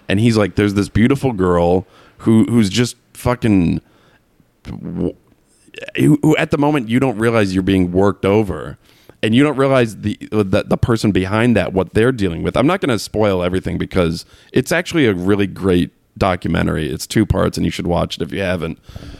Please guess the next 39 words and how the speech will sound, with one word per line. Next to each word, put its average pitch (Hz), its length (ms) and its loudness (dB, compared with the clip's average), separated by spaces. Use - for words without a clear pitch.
But, 143 220 0
like, 151 220 -2
the 151 100 2
world 147 420 2
kinda 139 360 2
does 120 260 0
owe 107 160 2
him 104 140 0
an 92 120 0
apology 107 540 0
because, 98 460 0
like, 92 400 0
it's, - 340 -4
it's, 127 320 -4
it, 127 200 -2
it 135 40 2
was 135 200 2
such, - 300 -2
like, 170 320 -4
like, 104 240 -2
what 113 180 2
is 139 160 0
it? 143 140 0
Is 113 100 0
it, 101 160 -2
what 107 100 0
is 87 80 -4
it? 90 160 -4
Armchair 120 540 2
quarterback? 117 680 0
Like, 101 180 0
when 101 80 2
you're 92 100 2
sitting 104 300 2
on 104 80 4
a 98 60 0
couch 95 280 0
criticizing 98 680 0
somebody 101 560 2